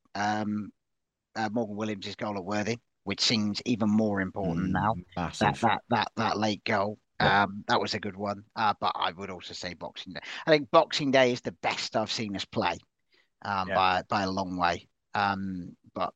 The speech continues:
Speaker 1: I'd say, yeah, that one, Morgan Williams in, but,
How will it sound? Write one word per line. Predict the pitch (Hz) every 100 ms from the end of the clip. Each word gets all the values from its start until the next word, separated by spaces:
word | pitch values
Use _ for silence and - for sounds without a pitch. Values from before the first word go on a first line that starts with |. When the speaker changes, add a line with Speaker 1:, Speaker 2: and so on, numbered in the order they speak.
| -
Speaker 1:
I'd | 107 95
say, | - 95
yeah, | 92 95 90
that | 101 -
one, | 87 90 87 - - - - -
Morgan | 135 127 110 110
Williams | 110 110 104 -
in, | 113 98 - _ _ _ _ _ _ -
but, | 143